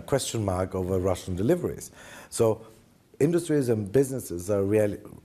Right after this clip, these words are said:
already reacting. And yes, we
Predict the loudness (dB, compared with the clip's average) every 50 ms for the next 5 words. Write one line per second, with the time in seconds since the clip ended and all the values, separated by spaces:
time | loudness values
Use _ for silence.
0 | -14 -10 -4 0 2 2 4 2 2 0 0 0 -2 -2 -4 -6 -8 -8 -10 -8
1 | -8 -6 -8 -10 -12 -20 -20 -20 -20 -20 -20 -20 -16 -6 -2 -2 -2 -2 -2 -2
2 | 2 2 2 2 2 -2 -4 -2 -4 -4